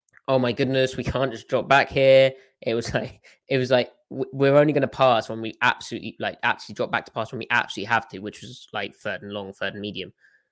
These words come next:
<laughs> Like, man. <laughs>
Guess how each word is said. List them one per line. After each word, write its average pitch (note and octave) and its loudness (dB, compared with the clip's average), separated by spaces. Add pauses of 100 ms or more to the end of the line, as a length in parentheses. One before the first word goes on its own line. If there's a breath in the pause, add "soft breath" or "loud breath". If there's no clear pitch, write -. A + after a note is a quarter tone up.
(120)
<laughs> - -6
Like, - -4 (1400 soft breath)
man. F#2 -10
<laughs> - -20